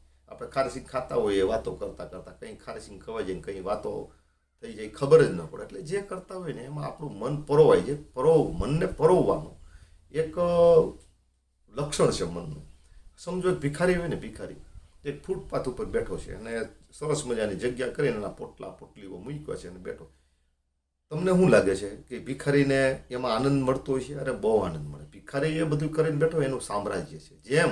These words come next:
અનિલ અંબાણીને એની કંપની સ્થાપવાનો, જેમ મુકેશ અંબાણીને એના કંપનીના સામ્રાજ્યમાં જે મજા આવે ને એટલી જ મજા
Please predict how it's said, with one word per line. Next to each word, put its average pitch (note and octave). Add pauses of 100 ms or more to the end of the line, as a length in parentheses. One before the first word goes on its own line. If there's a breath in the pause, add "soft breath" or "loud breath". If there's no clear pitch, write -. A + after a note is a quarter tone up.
(640)
અનિલ D3
અંબાણીને D3+
એની D3
કંપની D3
સ્થાપવાનો, C3+
જેમ G#2+
મુકેશ -
અંબાણીને C3
એના B2+
કંપનીના B2
સામ્રાજ્યમાં C#3+
જે D3
મજા D#3
આવે E3
ને A#2
એટલી F#3+
જ G#3
મજા B2+